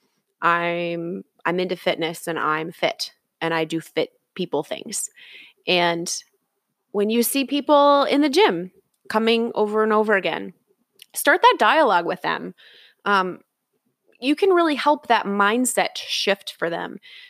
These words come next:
to where i-, they're no longer feeling like they're just trying this or they're trying really hard to stick to it, but this is what they do now. This is who they are and this is what they do now. This is where they belong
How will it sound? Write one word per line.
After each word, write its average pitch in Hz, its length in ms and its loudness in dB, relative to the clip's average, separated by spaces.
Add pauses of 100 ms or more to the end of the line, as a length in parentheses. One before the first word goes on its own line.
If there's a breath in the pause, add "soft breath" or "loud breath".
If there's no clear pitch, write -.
(100)
to 240 140 2
where 214 560 4 (640)
i-, - 300 -8
they're 247 120 6
no 269 160 6
longer 262 320 4
feeling 247 440 2
like 208 220 2
they're 190 260 0
just 190 320 -6
trying 202 540 -2
this 208 240 0
or 175 80 -2
they're 175 160 -4
trying 202 340 0
really 190 180 -2
hard 190 260 -4
to 190 60 -12
stick - 300 -10
to 254 120 0
it, 240 120 -6
but 202 160 2 (260 loud breath)
this 214 260 4
is 220 140 -2
what 180 180 -4
they 151 120 -4
do 139 180 -6
now. - 260 -10 (640)
This 226 160 -2
is 208 120 -4
who 202 120 -6
they 175 160 -6
are 190 180 -2
and 98 100 -4
this 180 160 -10
is 196 140 -12
what - 160 -10
they 202 120 -6
do 185 180 -6
now. - 220 -8 (340 loud breath)
This 202 180 0
is 190 180 -2
where 185 140 -2
they 175 120 -2
belong 269 560 -2